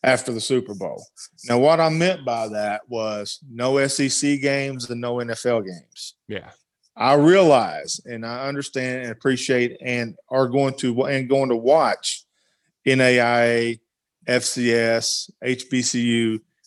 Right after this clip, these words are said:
Speaker 1: all, all the football that, that's going, ready to start up. I'm going to watch, appreciate, follow as much as anybody. But that tweet was saying that there's no S E C games or no N F L games.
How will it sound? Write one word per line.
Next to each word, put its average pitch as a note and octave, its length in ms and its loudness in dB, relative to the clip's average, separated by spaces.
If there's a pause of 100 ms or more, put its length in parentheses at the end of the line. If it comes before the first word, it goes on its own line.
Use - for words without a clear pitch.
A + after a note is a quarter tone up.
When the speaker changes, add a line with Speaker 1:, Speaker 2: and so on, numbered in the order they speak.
(140)
Speaker 1:
all, D3+ 440 6
all D3 260 6
the C3 100 2
football C3+ 520 0
that, B2+ 240 -10
that's A#2+ 240 -4
going, C3+ 280 -6
ready C3 240 0
to A#2 60 -4
start B2+ 340 -2
up. C3+ 160 4
I'm D3+ 280 -6
going C3 180 -6
to B2 60 -8
watch, C3 340 -2
appreciate, B2+ 640 -6
follow B2 600 -4 (260)
as A2 160 -6
much B2 240 -4
as A2 100 -10
anybody. A2+ 580 -4 (300)
But C3 120 -4
that F#3 200 2
tweet F3 280 -2
was C3+ 160 -6
saying C3 360 -4
that A#2+ 180 -10
there's A#2 180 -8
no C3+ 200 0
S B2+ 200 -2
E B2 60 -4
C A#2 260 -6
games F#2 380 -12
or A#2+ 120 -4
no B2 240 0
N A#2 120 -2
F A2+ 160 -6
L A2 160 0
games. - 640 -14